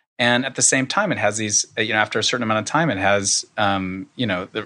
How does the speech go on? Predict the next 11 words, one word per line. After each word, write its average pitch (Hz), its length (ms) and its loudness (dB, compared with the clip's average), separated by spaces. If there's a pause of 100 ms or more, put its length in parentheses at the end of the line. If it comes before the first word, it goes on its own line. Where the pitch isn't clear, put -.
the, 95 520 -2
the - 80 -16
results 101 340 -2
go - 100 -6
down 98 260 -4
and 87 80 -10
down. 120 340 -4 (440)
And 101 140 -2
so 104 180 4
depleting 104 380 -2
results. 95 400 0